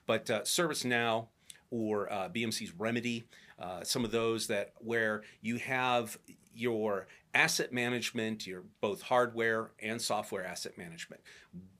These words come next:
You know what equipment you have, the valuable components that you have in your system. You're able to track those. Uh, we know how important it is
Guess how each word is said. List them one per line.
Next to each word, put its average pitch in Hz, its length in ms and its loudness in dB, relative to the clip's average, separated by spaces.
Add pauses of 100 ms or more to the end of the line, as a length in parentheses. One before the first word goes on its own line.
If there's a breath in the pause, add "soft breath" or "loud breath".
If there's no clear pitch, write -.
(140)
You 113 200 0
know 127 160 4
what 127 160 4
equipment 123 480 0
you 95 140 -8
have, 87 280 -6
the 92 60 -10
valuable 107 440 -2
components 131 640 -4
that 85 140 -8
you 101 100 -10
have 107 220 -4
in 107 80 -4
your 104 100 -4
system. - 400 -4
You're 87 140 -8 (120)
able 107 220 -10
to 110 80 -12
track 135 520 2
those. 90 400 -8 (360 loud breath)
Uh, 92 140 -4
we 110 200 0
know 135 340 6
how 120 260 2
important 127 640 0
it 117 160 2
is 107 360 0